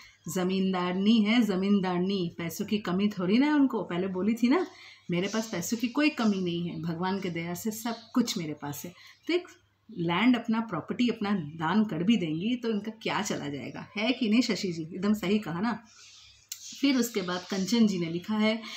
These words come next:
"Very good, आप सही बोले हैं, इसका, इस, ऐसा ही होना चाहिए था।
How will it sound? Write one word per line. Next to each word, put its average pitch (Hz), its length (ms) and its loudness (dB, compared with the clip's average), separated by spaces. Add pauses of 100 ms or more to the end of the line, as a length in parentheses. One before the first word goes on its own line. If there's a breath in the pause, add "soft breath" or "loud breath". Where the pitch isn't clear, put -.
(240 loud breath)
"Very 233 280 6
good, 240 160 4
आप 208 140 2
सही 208 260 2
बोले 175 260 2
हैं, 233 260 2
इसका, 233 360 -2
इस, 226 440 -6
ऐसा 220 400 -2
ही 208 160 8
होना 196 240 0
चाहिए 165 340 -4
था। 240 240 -4